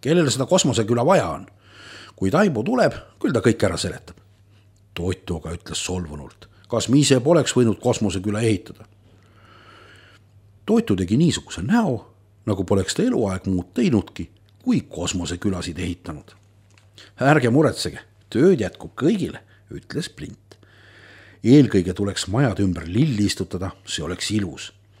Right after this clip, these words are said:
Teiseks, elektrijaamast kosmosekülla juhtmed tõmmata, et elektrit,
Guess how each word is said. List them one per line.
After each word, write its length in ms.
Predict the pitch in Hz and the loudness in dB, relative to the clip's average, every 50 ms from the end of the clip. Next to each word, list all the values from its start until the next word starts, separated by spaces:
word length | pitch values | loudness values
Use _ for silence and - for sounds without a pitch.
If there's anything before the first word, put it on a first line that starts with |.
| _ _ - _ _ - | _ _ -20 _ _ 0
Teiseks, 480 | 107 113 110 107 110 107 - - - - - - - - - - - - - - | 2 2 2 2 0 -2 -4 -6 -10 -12 -16 -20 -20 -20 -20 -20 -20 -18 -10 -4
elektrijaamast 880 | 101 98 135 175 - - - 104 95 101 98 92 90 85 87 90 - - | 2 4 4 4 2 2 -4 -2 0 0 0 0 -2 -2 -4 -6 -4 0
kosmosekülla 640 | - 151 151 - 170 135 131 117 - 151 151 139 117 | 0 2 2 2 2 0 0 2 2 2 2 4 4
juhtmed 520 | 101 104 104 104 - - 101 101 101 - | 4 4 2 2 0 -2 -4 -4 -2 0
tõmmata, 480 | - 113 107 101 101 - - - 101 87 - _ _ _ _ _ - - - | 0 2 2 2 0 -4 -6 -8 -8 -8 -8 _ _ _ _ _ -20 -18 -14
et 180 | - 90 - - | -14 -8 -4 0
elektrit, 640 | 123 147 143 - - - - 110 107 104 - - | 2 2 2 0 -2 -8 -14 -14 -14 -14 -16 -20